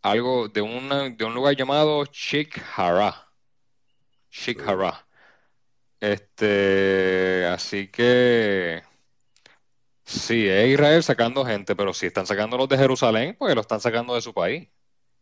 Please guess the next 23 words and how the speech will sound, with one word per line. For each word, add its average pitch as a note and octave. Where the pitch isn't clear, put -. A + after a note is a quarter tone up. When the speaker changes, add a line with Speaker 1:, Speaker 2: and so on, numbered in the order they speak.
Speaker 1:
Jerusalén, G2
es, C#3+
eh, -
eh, -
queramos G#2
o -
no A#2+
queramos, A#2+
es A#2+
Israel. G#2
Speaker 2:
Sí. -
Sí, -
pero G2
acuérdate G2
que C3
ahí B2+
había B2
gente A#2+
antes. -
Es F2+
que A2+
se C#3
complica. C3+